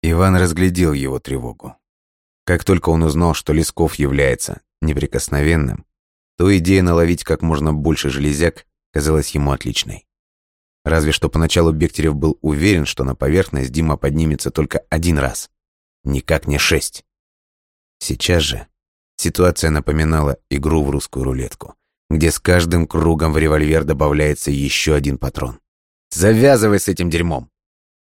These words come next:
воскликнул Иван, заметив, что Дмитрий снова начал готовиться к вылазке. "Не ходи, слышишь? Процветающие тоже не идиоты, чтобы до сих пор не допереть, что происходит с их консервами".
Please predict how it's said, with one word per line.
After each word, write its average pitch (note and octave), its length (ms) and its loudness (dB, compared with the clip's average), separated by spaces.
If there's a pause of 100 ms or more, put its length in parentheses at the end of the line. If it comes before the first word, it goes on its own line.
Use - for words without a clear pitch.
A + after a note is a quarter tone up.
(100)
воскликнул C#2+ 680 -6
Иван, D#2+ 320 0
заметив, D2+ 400 -2
что C#2+ 200 -6
Дмитрий D2 360 -4
снова D#2 300 -2
начал C#2+ 320 -2
готовиться C#2+ 500 -4
к - 100 -16
вылазке. - 440 -8 (480)
"Не D2+ 200 0
ходи, F2 420 4
слышишь? - 560 0 (600)
Процветающие F2 800 2
тоже F2+ 320 2
не E2+ 160 2
идиоты, F2 360 2
чтобы D#2 280 0
до D2+ 120 0
сих - 200 -4
пор G2+ 220 4
не F2 80 4
допереть, G2 400 2
что - 180 0
происходит F2+ 580 2
с - 80 -2
их F#2+ 100 2
консервами". E2 640 0